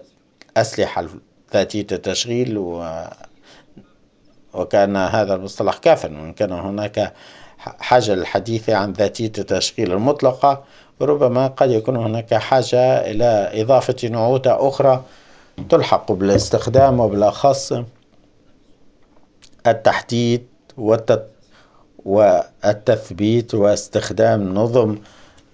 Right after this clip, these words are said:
الأسلحة الذاتية التشغيل، مع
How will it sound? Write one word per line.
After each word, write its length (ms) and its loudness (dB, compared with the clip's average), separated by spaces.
الأسلحة 920 -4
الذاتية 520 0
التشغيل، 760 -4
مع 500 2